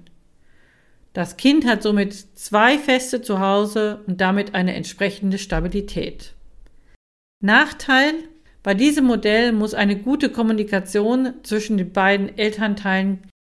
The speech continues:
gegeben sein. Das heißt, die Absprachen müssen sehr gut funktionieren. Dieses Modell macht also nur Sinn, wenn beide Wohnorte der Eltern nah beieinander liegen, damit die Freunde, Schule, Kindergarten und Vereine jederzeit besucht werden können.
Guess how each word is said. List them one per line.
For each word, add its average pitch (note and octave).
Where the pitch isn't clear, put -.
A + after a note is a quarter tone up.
gegeben G3
sein. -
Das -
heißt, G3+
die -
Absprachen G#3
müssen F#3
sehr G3
gut G3+
funktionieren. E3
Dieses A3
Modell A3+
macht A#3
also G3
nur G#3+
Sinn, C4
wenn G3+
beide A#3+
Wohnorte A#3
der F#3+
Eltern G#3+
nah G3
beieinander G#3
liegen, F3+
damit F3+
die E3
Freunde, A3
Schule, A3
Kindergarten A3
und G3
Vereine G#3
jederzeit G#3
besucht G#3
werden E3
können. -